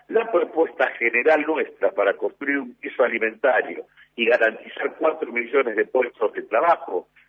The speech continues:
que permitan asociar esto con la reconstrucción productiva y social de la Argentina,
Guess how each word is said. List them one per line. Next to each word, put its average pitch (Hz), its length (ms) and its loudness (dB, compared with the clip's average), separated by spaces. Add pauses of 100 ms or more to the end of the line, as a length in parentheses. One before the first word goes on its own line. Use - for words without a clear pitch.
(200)
que 98 580 2
permitan 98 640 -4 (220)
asociar - 840 -4
esto - 380 -4
con 95 180 2
la 95 80 -6
reconstrucción 98 680 -8
productiva 110 520 -8
y 104 80 -8
social 110 360 -4
de 104 100 -8
la 104 80 2
Argentina, 117 600 -6